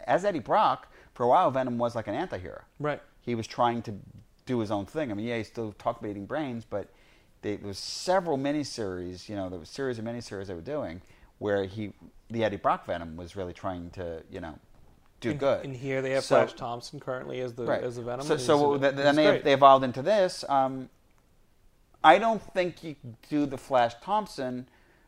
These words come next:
Speaker 1: version because the Flash Thompson version initially does not have the, the clash with Spider-Man.
Speaker 2: Right.
Speaker 1: But, um, you know, what they did do story-wise in Spider-Man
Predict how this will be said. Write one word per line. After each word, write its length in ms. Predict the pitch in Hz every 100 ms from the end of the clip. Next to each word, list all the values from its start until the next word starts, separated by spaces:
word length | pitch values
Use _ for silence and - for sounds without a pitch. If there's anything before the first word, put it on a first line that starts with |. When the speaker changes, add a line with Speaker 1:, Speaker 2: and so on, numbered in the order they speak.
| _
Speaker 1:
version 580 | - 123 131 117 127 120
because 320 | 123 - 123
the 80 | 123
Flash 260 | - 160 156
Thompson 420 | - 160 165 170
version 640 | 131 127 120 113 117 117 113 _ _ _ _ _ _ _ _
initially 800 | 131 143 151 - 127 101 85 90 - _ -
does 180 | 110
not 340 | 107 113 110 - -
have 480 | 101 110 104 98 98
the, 220 | 98 90 - -
the 80 | 104
clash 440 | - 107 95 -
with 80 | 92
Spider-Man. 480 | - 113 117 87 123
Speaker 2:
Right. 180 | 90 - - _ _
Speaker 1:
But, 280 | 113 110 107
um, 520 | 110 107 107 107 107
you 140 | 170 180
know, 60 |
what 140 | 135 127
they 100 | 135
did 340 | 110 160 143
do 240 | 139 139
story-wise 560 | 120 - 135 120 113 104
in 80 | 101
Spider-Man 500 | - 113 107 98